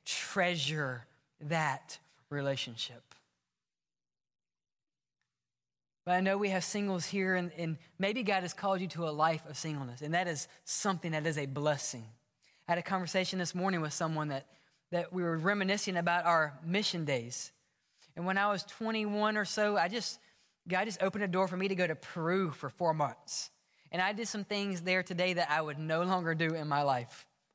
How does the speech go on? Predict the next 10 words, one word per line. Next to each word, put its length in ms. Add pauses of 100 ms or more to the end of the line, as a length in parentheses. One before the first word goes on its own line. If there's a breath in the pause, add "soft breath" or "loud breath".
(2250)
Why? 300
Because 240
I 100
can't 240
do 140
that 160
anymore. 360
I'm 220
not 240
single. 400